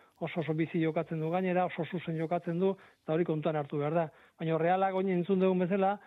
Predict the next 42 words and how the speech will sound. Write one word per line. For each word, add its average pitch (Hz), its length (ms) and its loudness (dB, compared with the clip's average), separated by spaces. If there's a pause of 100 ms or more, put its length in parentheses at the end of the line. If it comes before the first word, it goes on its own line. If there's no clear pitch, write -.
(340)
irabazi 196 460 0
egin 156 100 0
behar 160 220 0
du, 170 120 4
ez 160 80 0
da 160 120 -2
irabasteko, 196 640 0 (340)
ba, 165 80 -2
Villarrealen 185 560 2
antzeko 190 320 0
partidu 180 320 2
bat 151 120 -2
egin 151 120 -2
beharko 151 320 2
du. 185 80 4 (160)
Ez 202 80 -6
zen 196 160 -2
partidu 196 320 2
boroila 202 400 2
izan, 214 380 -2 (240)
bai, 165 120 0
bai 190 220 2
sendoa 170 320 2
izan 170 300 -2
zen, 160 240 -2
ez? 185 40 -6 (280)
Eta 156 160 -2
gero, 175 400 2
ba, 165 140 0 (100)
Kubo 180 380 2
eta 175 200 2
Berren 175 380 0
eta 170 240 0
holako 180 380 2
jokalariak, 180 500 0
eh, 180 240 0
ba, 185 80 -4
hamaikako 180 400 0
horretan 180 280 -2
sartze 175 280 -4
baldin 175 180 0
badira, 185 300 2